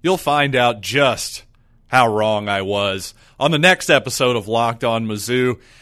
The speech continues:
as we finish this Kansas game off. And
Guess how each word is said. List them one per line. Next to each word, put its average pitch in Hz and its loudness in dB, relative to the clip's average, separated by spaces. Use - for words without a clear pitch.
as 147 -4
we 165 2
finish 170 0
this 143 -2
Kansas 135 -2
game 120 0
off. 110 0
And 98 -4